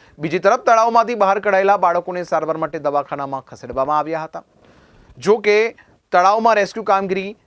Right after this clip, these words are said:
ચાલુ છે અને અંદરથી કાઢવામાં આવેલા લગભગ ચારથી પાંચ બાળકોને સારવાર માટે દવાખાને મોકલી દેવામાં આવ્યા છે.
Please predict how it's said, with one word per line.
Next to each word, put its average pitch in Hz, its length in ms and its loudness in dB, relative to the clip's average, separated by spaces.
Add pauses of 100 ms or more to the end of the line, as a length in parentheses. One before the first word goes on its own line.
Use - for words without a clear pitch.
(280)
ચાલુ 170 360 2
છે 240 140 -4
અને 175 340 -6
અંદરથી 185 380 -2
કાઢવામાં 170 440 0
આવેલા 151 300 0
લગભગ 156 320 -4
ચારથી 151 340 -4
પાંચ 151 300 -4
બાળકોને 147 460 -4
સારવાર 131 340 -6
માટે 131 260 -10
દવાખાને 135 640 -6 (240)
મોકલી 180 440 -2
દેવામાં 151 380 -2
આવ્યા 107 220 -12
છે. - 200 -14